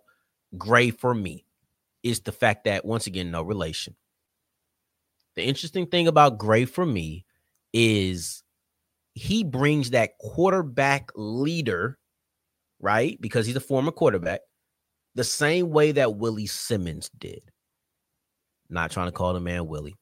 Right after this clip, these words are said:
but he does bring that same je ne sais quoi. You know, he brings a certain aura that he could, like, like, people have to build into auras. He's been a head coach for one year, and in that one year, he made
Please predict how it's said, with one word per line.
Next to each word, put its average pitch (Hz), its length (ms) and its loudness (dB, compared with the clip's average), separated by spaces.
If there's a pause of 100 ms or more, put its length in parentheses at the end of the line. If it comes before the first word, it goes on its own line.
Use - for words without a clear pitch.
(440)
but 107 140 0
he 107 80 -2
does 107 260 2
bring 110 340 -2
that 101 240 -2
same 107 680 -2 (1120)
je 104 160 -2
ne 107 100 -2
sais 98 260 -6
quoi. - 200 -8 (520)
You 127 160 -4
know, 117 240 0 (320)
he 131 120 -2
brings 139 440 0
a 117 80 -4
certain 143 720 0
aura 123 520 4 (1200)
that 143 180 6
he 170 120 0
could, 160 260 4
like, 196 200 8 (220)
like, - 200 6
people 302 280 10
have 185 240 6
to 143 100 2
build 127 340 4
into 107 280 -6
auras. 87 340 -8
He's 226 160 -2
been - 160 2
a 139 80 2
head 143 260 4
coach 123 200 -2
for 95 180 -6
one 101 220 -4
year, 85 220 -8
and 82 100 -8
in 147 100 -2
that 180 200 2
one 175 200 0
year, 107 220 -2
he 127 140 -4
made 110 440 -4